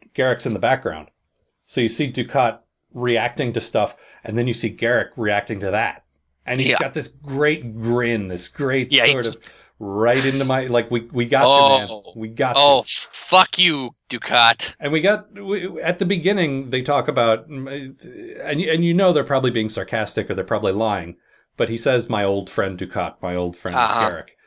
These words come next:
Speaker 1: But this episode makes it very clear these guys are not friends. They don't like each other at all.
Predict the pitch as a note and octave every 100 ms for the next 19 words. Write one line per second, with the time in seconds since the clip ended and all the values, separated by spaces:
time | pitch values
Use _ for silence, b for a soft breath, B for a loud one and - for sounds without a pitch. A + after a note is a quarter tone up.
0 | _ _ _ - B2+ C#3+ C#3 A#2 B2 D3+
1 | C3 D#3 F3 E3+ F3+ C#3 C3 D#3 A#2 A#2
2 | C3 B2 F#2+ C3 A#2+ G#2 G2+ - A2 G#2+
3 | G2+ F2+ - F#2+ E2 G2 G2 G2 F2 F2
4 | F2+ E2 D#2 D#2+ D#2 D2+